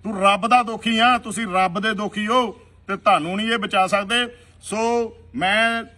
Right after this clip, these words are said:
ਹੈਰਾਨ ਆ ਕਿ ਇੱਕ ਮੈਨੇਜਰ ਐਡਾ ਵੱਡਾ ਘਪਲਾ ਕਰ ਜੇ ਤੇ ਉਹ ਮੈਨੇਜਰ ਬਾਹਰ ਚਲ ਜੇ, ਇਹਨਾਂ ਦੀ ਸ਼ਾਇਦ ਬਗੈਰ ਜਾ ਸਕਦਾ।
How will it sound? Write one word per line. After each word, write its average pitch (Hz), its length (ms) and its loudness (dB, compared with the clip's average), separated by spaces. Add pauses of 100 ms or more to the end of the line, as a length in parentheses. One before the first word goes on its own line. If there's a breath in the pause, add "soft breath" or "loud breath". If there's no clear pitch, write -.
(120)
ਹੈਰਾਨ 185 420 4
ਆ 240 160 2
ਕਿ - 380 -10
ਇੱਕ 220 280 -4
ਮੈਨੇਜਰ 185 520 0
ਐਡਾ 214 480 0
ਵੱਡਾ 285 260 4
ਘਪਲਾ 247 320 2
ਕਰ 233 180 0
ਜੇ 240 140 -6 (920)
ਤੇ 214 60 -6
ਉਹ 202 60 -4
ਮੈਨੇਜਰ 170 500 -2 (100)
ਬਾਹਰ 214 260 2
ਚਲ 233 220 0
ਜੇ, 226 180 -2 (480 loud breath)
ਇਹਨਾਂ 240 220 0
ਦੀ 262 80 -2
ਸ਼ਾਇਦ 226 220 2
ਬਗੈਰ 208 300 0
ਜਾ 190 160 0
ਸਕਦਾ। 247 320 -2